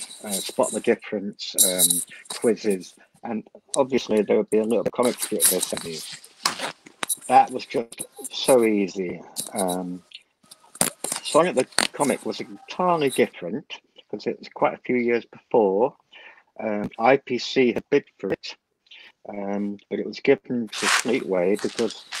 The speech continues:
uh, the licensor, Copyright Promotions, was doing Judge Dredd, so there was a bit of jiggery-pokery there. And, uh, Richard Burton was given the task of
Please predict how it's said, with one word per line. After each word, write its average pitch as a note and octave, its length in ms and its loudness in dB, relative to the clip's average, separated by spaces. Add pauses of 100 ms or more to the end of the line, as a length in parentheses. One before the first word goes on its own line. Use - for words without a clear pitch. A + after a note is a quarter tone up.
(180)
uh, G2+ 400 0
the G2+ 280 -2
licensor, A#2+ 640 2 (420)
Copyright G2+ 500 -2
Promotions, G#2+ 680 0
was G#2+ 140 -6
doing F#2+ 360 -6
Judge - 320 -6
Dredd, G2 300 -2
so F#2 340 -4 (480)
there G2+ 120 -2
was G2 140 -2
a G#2 60 2
bit A2+ 220 0
of G2 100 -4 (580)
jiggery-pokery G2+ 920 -4
there. F#2+ 360 -6 (560)
And, G#2 520 -2 (560)
uh, F#2+ 580 -2
Richard C3+ 380 0
Burton G#2+ 460 2
was F#2 180 -8
given G#2+ 720 0
the G#2 140 -4
task G2+ 560 -4
of F#2 200 -6